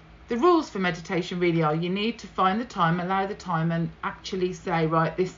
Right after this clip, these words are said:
is the time that I'm gonna meditate." You also need to find a place that you won't be interrupted. Now,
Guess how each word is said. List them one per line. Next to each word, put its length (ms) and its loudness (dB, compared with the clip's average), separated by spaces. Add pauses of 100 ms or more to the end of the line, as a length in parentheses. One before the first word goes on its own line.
is 200 0 (480)
the 80 -2
time 300 2
that 100 -4
I'm 120 0
gonna 200 0
meditate." 580 -4 (320)
You 160 -2
also 300 0
need 440 0
to 400 0 (1200)
find 340 6
a 40 0
place 720 -2 (200)
that 140 -4
you 160 -4
won't 260 -2
be 300 0
interrupted. 840 -4
Now, 360 -2